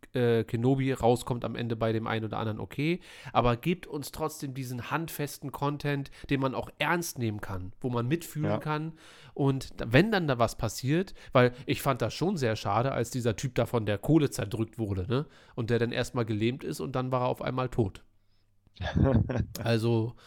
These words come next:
Speaker 1: und dass Cassian diesen anderen Typen
Speaker 2: Stimmt.
Speaker 1: direkt abknallt, hätte ich auch nicht erwartet.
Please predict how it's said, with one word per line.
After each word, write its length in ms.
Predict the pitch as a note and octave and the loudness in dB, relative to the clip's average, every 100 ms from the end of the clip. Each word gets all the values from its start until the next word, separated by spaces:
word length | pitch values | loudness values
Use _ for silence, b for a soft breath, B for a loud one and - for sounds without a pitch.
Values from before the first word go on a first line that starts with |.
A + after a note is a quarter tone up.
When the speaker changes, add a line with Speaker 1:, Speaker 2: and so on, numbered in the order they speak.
| B B | B B
Speaker 1:
und 140 | C#3+ | 2
dass 180 | C3 - | 2 2
Cassian 360 | D#3 D#3 D#3+ | 2 4 2
diesen 200 | C3 A#2+ | 0 -2
anderen 260 | A#2+ C3+ C#3 | -2 -2 -2
Typen 220 | - C#3 | -2 2
Speaker 2:
Stimmt. 120 | A#2+ | 2
Speaker 1:
direkt 260 | A#2+ A2+ - | 2 -2 -4
abknallt, 500 | - - - A#2 A#2+ | -8 -4 0 0 0
hätte 120 | A2+ | -4
ich 80 | A2 | -4
auch 100 | B2 | -4
nicht 120 | A2 | -4
erwartet. 520 | G2 F2+ F#2 - - | -6 -6 -10 -10 -14